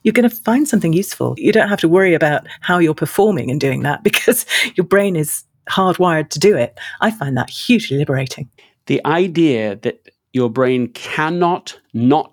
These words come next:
Speaker 2: do it, is, I think, the experience we've all had. And yet having this label for it and being able to go and do a bit more research after I read it in your book, I couldn't help but start asking people questions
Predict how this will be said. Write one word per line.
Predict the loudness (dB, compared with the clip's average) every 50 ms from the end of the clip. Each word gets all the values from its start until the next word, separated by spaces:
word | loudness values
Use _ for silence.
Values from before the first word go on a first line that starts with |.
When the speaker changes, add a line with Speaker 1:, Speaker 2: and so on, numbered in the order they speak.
| -14 -8
Speaker 2:
do | -6 -6 -6
it, | -6 -10 _ _ -20 _ _ _ -6 -4
is, | -2 -2 -2
I | -4 -4
think, | 0 2 2 2 2 0 -6 -10 -18 -20 -20 _ _
the | -4 -2 0 0 0 -2 -4
experience | -6 -10 -6 0 2 4 4 4 2 -2 -6 -10 -12 -12 -14 _ _ _ _ _ _ _ _ -12
we've | -6 -6 -4 0
all | 2 2 4 4 2
had. | 0 -2 -4 -4 -6 -6 -6 -8 -10 -14 _ _ _ _ _ _ _ _ -4
And | -2 0 0 0 0
yet | 0 2 2 2 0 -4 _ _ _ -8
having | -4 -4 -2 -2 -2 -2 -2 0 0
this | 0 -2 -2 -4 -8
label | -6 -2 0 2 2 2 0 -2 -6
for | -6 -4 -4 -2 -2 -2
it | -2 -4 -6
and | -6 -4
being | -2 0 0 0
able | -2 -4 -6
to | -10 -8
go | -4 -2 0 0
and | 2 0 0
do | 0 0
a | -2
bit | -2 -4 -4
more | -2 -2 0 0
research | 0 -2 -2 -4 -2 -2 -2 -2 -4 -6 -6
after | -6 -6 -6 -2 -2 0
I | 0
read | 2 0 0
it | -2 -2 -2
in | 0
your | 0 0 0
book, | 0 0 0 0 -2 -6 -14 _ _ _ _ _ _ _ _ _ _ _ _ -8
I | -8 -6
couldn't | -2 0 0 0 0 -2
help | -2 -2 -2 -4 -4 _ -8
but | -8 -8 -6
start | -6 -4 -2 -2 -2 -2 -4 -4
asking | -2 -2 -2 0 0 -2 -2
people | -2 -4 -6 -6 -6
questions | -4 -2 -4 -4 -4 -6 -10 -12 -12 -12 -16 -18 -20